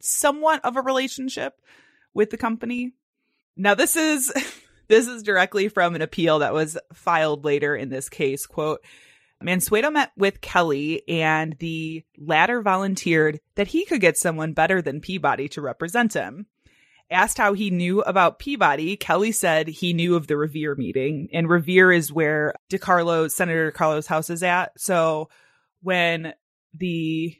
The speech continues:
um, attorney, who is former Governor Peabody, went to deliver, he hand-delivered their rebuttal letter to Senator DiCarlo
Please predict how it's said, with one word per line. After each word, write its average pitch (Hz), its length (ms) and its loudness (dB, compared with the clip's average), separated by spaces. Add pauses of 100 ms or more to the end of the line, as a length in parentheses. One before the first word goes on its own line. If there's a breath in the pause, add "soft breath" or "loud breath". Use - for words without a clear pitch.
(280)
um, 151 380 -6
attorney, 165 640 -2
who 165 180 -8
is 143 360 -10
former 160 340 -4
Governor 151 280 -8
Peabody, 147 640 -6 (100)
went 185 400 0
to 160 500 -2
deliver, 156 680 0
he 175 280 -8
hand-delivered 151 880 -2
their 143 200 0
rebuttal 139 420 -2
letter 95 300 -4
to 170 120 -6
Senator 113 380 -6
DiCarlo 78 600 -10